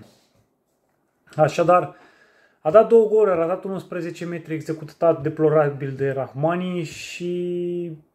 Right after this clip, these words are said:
putea să dea până la pauză, probabil să intre cu un cinci unu la cabine. S-a mulțumit să se apere. Și asta, iată că a adus,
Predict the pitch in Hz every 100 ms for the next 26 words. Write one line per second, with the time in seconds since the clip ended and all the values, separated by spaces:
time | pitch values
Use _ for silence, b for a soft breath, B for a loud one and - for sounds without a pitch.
0 | _ _ _ - 165 226 196 185 196 -
1 | 165 160 156 185 151 147 165 156 - 160
2 | 139 135 139 - 143 139 131 127 135 131
3 | 117 107 b b b b b b b b
4 | b b b _ _ _ - 240 262 247
5 | 254 247 254 - 226 - 120 107 _ _
6 | _ _ _ _ _ _ _ - 156 190
7 | 214 - 214 196 220 220 151 - 196 190
8 | 180 156 185 160 - - -